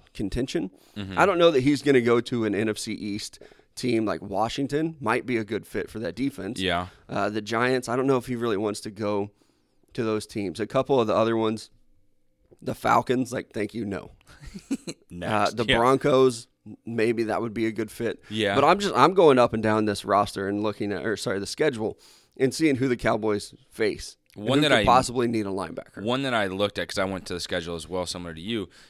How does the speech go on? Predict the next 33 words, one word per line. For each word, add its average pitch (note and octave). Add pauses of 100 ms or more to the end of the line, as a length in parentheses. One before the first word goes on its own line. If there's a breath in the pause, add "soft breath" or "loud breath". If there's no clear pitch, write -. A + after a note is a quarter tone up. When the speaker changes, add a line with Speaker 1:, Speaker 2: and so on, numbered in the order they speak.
(120)
Speaker 2:
and G2
I D#2+
saw A2+
Arizona. F2+
I F2+
mean, F2
this G2
is G2
a F#2+
team G2+
in F2+
the F2
offseason F2+
who F2+
went F2+
and F2
got F2+
J F#2+
J F2
Watt, E2
A G2
J F#2+
Green, F2+
and F2
they've F#2
still C#3+
gotten F#2+
some F#2+ (100)
decent G#2
productivity F#2+
from -
'em. E2 (340)
But -